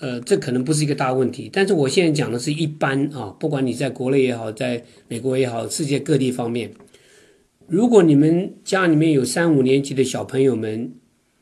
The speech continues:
请你们确定花一点时间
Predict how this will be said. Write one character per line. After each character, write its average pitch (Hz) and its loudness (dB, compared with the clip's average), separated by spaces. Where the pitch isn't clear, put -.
请 180 2
你 165 4
们 135 2
确 160 2
定 147 2
花 156 0
一 160 2
点 127 -2
时 127 -6
间 151 0